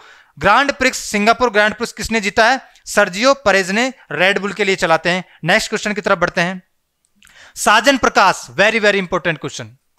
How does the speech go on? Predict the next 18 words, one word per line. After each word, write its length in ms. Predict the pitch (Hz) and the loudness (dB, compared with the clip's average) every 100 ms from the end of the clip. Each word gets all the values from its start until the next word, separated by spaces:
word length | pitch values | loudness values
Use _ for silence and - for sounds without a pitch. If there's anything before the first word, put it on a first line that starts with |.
| _ _ _ _ _ _ - - | _ _ _ _ _ _ -20 -10
साजन 380 | - 196 226 285 | 2 2 4 2
प्रकाश, 540 | 254 220 214 233 - - _ | 2 2 4 2 0 -20 _
who 140 | - 285 | 0 2
recently 560 | 262 - 254 262 254 233 | 2 2 2 2 0 2
won 260 | 220 233 226 _ 254 | 2 2 -2 _ 0
eight 260 | 302 - | 0 2
medal, 320 | 226 190 151 127 147 _ _ - | 0 0 -2 -6 -16 _ _ -2
आठ 320 | 180 226 262 | 4 4 4
मेडल 300 | 220 208 208 | 0 0 0
जीते 260 | 196 180 214 | 0 -2 -2
हैं 60 | 208 | -4
इस 140 | 175 | -4
इंसान 280 | 165 151 131 | -6 -4 -4
ने। 160 | 117 123 _ _ _ _ _ _ _ _ _ - | -8 -18 _ _ _ _ _ _ _ _ _ 0
आएगा 400 | 175 208 233 226 | 2 4 2 2
ही 140 | 240 | 2
ये 80 | 214 | 0
क्वेश्चन, 480 | - 165 139 113 | -2 -8 -10 -12